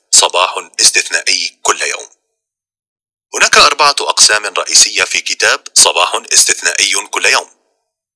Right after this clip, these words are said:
إذا ألقيت نظرة على المحتويات، ستلاحظ أننا سنغطي كل الجوانب المهمة لابتكار واتباع روتين صباحي جيد، ويتم تجميع قطع اللغز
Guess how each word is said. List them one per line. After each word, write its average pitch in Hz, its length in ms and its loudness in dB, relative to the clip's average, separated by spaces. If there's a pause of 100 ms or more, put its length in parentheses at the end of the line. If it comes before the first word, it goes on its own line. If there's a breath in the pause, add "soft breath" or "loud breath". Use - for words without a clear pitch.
(140)
إذا - 180 4
ألقيت 240 300 -2
نظرة 90 500 -2
على 95 160 4
المحتويات، 80 680 -2 (540)
ستلاحظ - 520 0
أننا 104 380 -2
سنغطي - 680 -2 (140)
كل - 240 -4
الجوانب 98 480 0
المهمة 95 500 -6 (240)
لابتكار 127 680 0
واتباع 98 520 0 (160)
روتين 98 440 -4
صباحي 82 580 0
جيد، - 380 -4 (800)
ويتم - 360 0
تجميع 104 460 0
قطع 82 300 0
اللغز 85 340 0